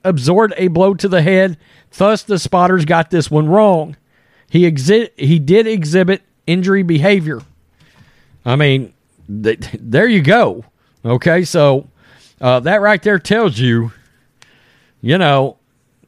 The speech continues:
people think, people think the league knows that Tampa Bay and their, their protocols through the situation screwed up, okay? And screwed up,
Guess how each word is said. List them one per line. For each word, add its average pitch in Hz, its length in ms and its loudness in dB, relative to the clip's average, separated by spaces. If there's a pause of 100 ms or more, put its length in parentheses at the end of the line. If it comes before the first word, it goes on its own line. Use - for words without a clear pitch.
(100)
people 247 260 0
think, 214 320 -2 (240)
people 285 300 -2
think 190 340 -2
the 147 120 0
league 151 420 0
knows 117 640 -2 (580)
that 110 140 -4
Tampa 208 360 -2
Bay 170 440 0
and 123 220 -6
their, 185 340 0
their 165 220 -2
protocols 170 580 0
through 156 160 0
the 131 140 0
situation 127 800 -2 (540)
screwed 165 720 4
up, 160 340 2 (480)
okay? 143 380 -2
And 165 180 -6
screwed 294 340 -2
up, 254 280 0